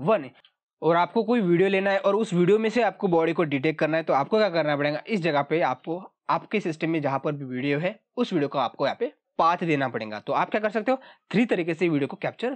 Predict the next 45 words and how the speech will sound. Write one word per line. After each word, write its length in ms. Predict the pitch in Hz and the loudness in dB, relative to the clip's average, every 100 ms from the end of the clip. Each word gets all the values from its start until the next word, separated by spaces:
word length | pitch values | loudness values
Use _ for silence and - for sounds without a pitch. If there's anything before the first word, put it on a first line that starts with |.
| - | -6
कर 80 | 151 | -6
सकते 300 | 135 - 110 | -6 -10 -16
हो। 100 | 95 - - - | -16 -20 -12 -2
तो 60 | |
यहाँ 140 | 175 196 | -2 0
पे 80 | |
अभी 140 | 254 240 | 0 0
हमारा 220 | 226 233 | 0 0
वीडियो 240 | 214 190 | 2 0
कैप्चर 260 | 196 185 196 | 0 -2 -2
हो 160 | 175 185 | -2 -2
जाएगा 280 | 185 185 190 | 0 0 -2
इस 240 | - 170 | -4 -4
वेरिएबल 340 | 156 160 165 | -2 0 0
का 120 | 160 143 | -2 -4
इस्तेमाल 340 | - 147 151 | -2 -2 0
करके। 280 | 151 151 180 - - _ _ - | 0 -2 -4 -6 -20 _ _ -4
यहाँ 140 | 208 | -2
पे 80 | 220 | 0
अभी 120 | 214 | 0
हम 120 | 226 | 0
क्या 120 | 208 156 | 0 0
करेंगे, 220 | 165 180 | -2 -4
एक 120 | 185 | -4
while 220 | 123 131 | -2 0
लूप 160 | 147 165 | 0 0
क्रिएट 180 | 165 160 | 0 0
करेंगे 360 | 175 165 175 - - - | 0 0 -2 -6 -18 -4
और 140 | 233 233 | 0 0
उसके 180 | 202 208 | 0 0
बाद 140 | 196 | 0
हम 100 | 180 | 0
क्या 120 | 165 | -2
करेंगे, 260 | 151 165 180 | -2 -2 -2
यहाँ 400 | 151 123 170 220 | -2 -2 -2 0
पे 120 | 185 | -2
हमारा 320 | 160 143 156 156 | -2 -2 -2 0
जो 180 | 180 185 | -2 -4
वीडियो 320 | 131 139 180 | -4 0 -2
स्ट्रीम 300 | 180 147 120 | -2 -4 -4
है, 80 | 117 | -4
राइट, 260 | 185 131 | -4 -6
जहाँ 200 | 123 127 | -4 -4
से 120 | 143 | -2
हम 240 | 180 196 | -4 -4